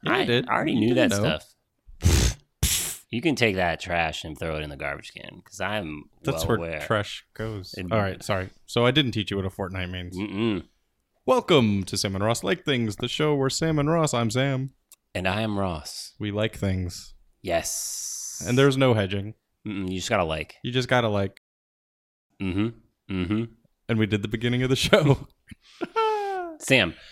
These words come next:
Speaker 1: Yes.
Speaker 2: I have a bit of follow-up.
Speaker 1: A bit?
Speaker 2: A bit. Um, last, last fortnight ago, um,
Speaker 1: Mm-hmm.
Speaker 2: I liked super black and death metal music.
Speaker 1: Super me-, heavy metal,
Speaker 2: Yeah.
Speaker 1: death,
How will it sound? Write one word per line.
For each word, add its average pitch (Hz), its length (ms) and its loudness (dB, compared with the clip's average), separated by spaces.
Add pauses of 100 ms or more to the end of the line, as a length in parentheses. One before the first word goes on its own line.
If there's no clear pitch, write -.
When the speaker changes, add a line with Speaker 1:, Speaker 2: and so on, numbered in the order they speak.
(300)
Speaker 1:
Yes. 82 520 -2
Speaker 2:
I - 40 -2
have 117 180 2
a 113 80 0
bit 98 180 4
of 90 120 0
follow-up. 78 440 -6 (520)
Speaker 1:
A 107 60 -6
bit? 107 520 0 (240)
Speaker 2:
A 107 60 -2
bit. - 480 -4 (640)
Um, 92 540 0
last, 107 440 0 (140)
last 110 340 -4 (240)
fortnight 76 480 -8
ago, 73 360 -12 (220)
um, 117 80 -2
Speaker 1:
Mm-hmm. 107 320 0
Speaker 2:
I 95 100 2
liked 98 440 0 (480)
super 107 420 -4
black 85 360 -2
and 82 180 -8
death 80 260 -10
metal 76 480 -8
music. 78 460 -12 (320)
Speaker 1:
Super 95 540 -4
me-, 95 200 -6
heavy 101 300 -2
metal, 95 280 2
Speaker 2:
Yeah. 87 160 0
Speaker 1:
death, 95 260 -2